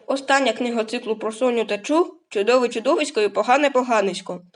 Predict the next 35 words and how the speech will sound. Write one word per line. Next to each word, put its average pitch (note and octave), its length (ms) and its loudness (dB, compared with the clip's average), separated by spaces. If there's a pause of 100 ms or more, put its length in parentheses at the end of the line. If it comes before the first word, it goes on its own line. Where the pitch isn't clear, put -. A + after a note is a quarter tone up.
(520)
У A#3+ 60 -8
цій C4+ 160 -4
історії C#4+ 480 2
головне C4 440 2
чудовисько B3+ 560 2
погане A#3+ 400 2
поганисько B3+ 640 -2
готується B3 460 -4
завоювати A3+ 560 0
світ C4 280 -8
людей, A3 440 -2 (300)
але A3+ 220 2
спільними C#4 460 2
зусиллями A#3 640 0
Чу, G3 340 -2
Соня A#3 340 0
та A3 120 -2
їхні A3+ 380 -2
друзі C4 360 0
впораються B3+ 520 2
навіть A#3+ 360 0
з - 120 -14
самими C4+ 400 0
складними A#3 500 -2
випробовуваннями. G3 960 -2 (680)
Тож D4+ 400 4
навіть B3+ 560 0
абсолютне B3 600 2
зло A#3 240 2
не G#3 120 2
має B3+ 280 4
жодного C4 440 4
шансу C4 360 0
на A3 120 0
перемогу. G3 600 0